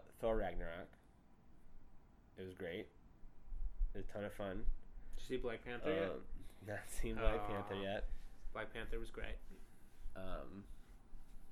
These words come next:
Speaker 1: yeah, I very, very happy with Thor. So pretty, so, so,
Speaker 2: Mm-hmm,
Speaker 1: like,
Speaker 2: mm-hmm.
Speaker 1: so vibrant, the
Speaker 2: Yeah.
Speaker 1: colors.
Speaker 2: Yeah.
Speaker 1: Um, um,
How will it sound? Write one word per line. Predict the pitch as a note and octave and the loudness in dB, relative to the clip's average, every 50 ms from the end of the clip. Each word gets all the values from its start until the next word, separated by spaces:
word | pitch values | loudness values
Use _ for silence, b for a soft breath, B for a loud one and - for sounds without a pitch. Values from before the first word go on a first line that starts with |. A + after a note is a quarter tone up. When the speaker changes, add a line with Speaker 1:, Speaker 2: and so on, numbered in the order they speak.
| - - - - - - - - - - - - - - - - - - - - - - - - - - - - - - - - - - - - - | -8 -10 -12 -14 -8 -8 -8 -6 -4 -4 -4 -6 -6 -4 -4 -4 -4 -4 -6 -8 -10 -10 -14 -18 -20 -18 -14 -12 -12 -12 -12 -14 -14 -16 -18 -10 -4
Speaker 1:
yeah, | C3 E3 E3+ B2 - - - - - - - - | -2 -2 0 -2 -4 -8 -16 -20 -20 -20 -6 -2
I | A2 A#2 B2+ A2 - - - - - - - - - - - - - - - - - - - - - - - - - - - - | 0 0 0 0 -2 -6 -10 -14 -16 -16 -18 -18 -18 -18 -16 -14 -6 -6 -4 6 10 10 10 10 8 2 2 6 6 6 6 6
very, | - - C3 C#3 C#3 C3 | 4 4 6 6 6 6
very | B2 B2 B2 A#2+ A2+ | 6 8 8 8 8
happy | A2+ A2 G#2+ - - A2+ A2 | 8 6 4 2 2 0 0
with | G#2+ A2 - - | 0 0 0 0
Thor. | - A2 G#2 G2 F#2+ F2+ F2+ - - - - - - - - - | 2 2 2 4 6 6 6 4 2 -2 -6 -6 -4 -4 -4 -4
So | - - - F3+ | -4 2 2 2
pretty, | F3 F3 - - C#3+ C#3+ C3+ G#2 D#2 - - - - | 2 2 0 2 2 2 4 2 -2 -2 -4 -6 -6
so, | - - C#3+ D3 D3 C3 - - - | -4 0 0 0 2 2 2 0 0
so, | - - C3 | 0 -2 0
Speaker 2:
Mm-hmm, | C3+ C#3+ D3+ D3+ | 2 4 6 6
Speaker 1:
like, | D3+ C#3+ C#3 C3 B2+ - | 8 8 8 6 6 4
Speaker 2:
mm-hmm. | - A#2 A2+ - | 0 -2 -4 -6
Speaker 1:
so | - - D#3+ E3 D3 A#2 G#2 | -2 0 0 0 0 0 2
vibrant, | G2+ G2 A#2+ A#2+ A2 G2+ F2+ D#2+ - - - | 4 4 4 4 4 2 0 0 -2 -6 -6
the | G#2+ | -4
Speaker 2:
Yeah. | G2 - - A#2 A#2 A#2 A2 | -4 0 2 2 4 4 4
Speaker 1:
colors. | G2 F2+ - - - - - B B B B B B B B | 2 2 0 -2 -4 -6 -10 B B B B B B B B
Speaker 2:
Yeah. | A2 - - - - | -8 -8 -8 -4 -2
Speaker 1:
Um, | G#2+ G#2 G2 F2 D2 C#2 F2 G#2 - - - - - - - - - - - - - - - - - - - - - B B B B B B B B - - - - | 0 2 2 0 -2 -4 -8 -8 -6 0 0 2 2 2 0 -2 -2 -2 -2 -6 -8 -10 -12 -10 -8 -2 -2 -2 -2 B B B B B B B B -8 -8 -4 -2
um, | A2 G#2+ G2 F#2 F2+ D2+ C#2 C2+ | 0 2 2 2 2 0 -2 -4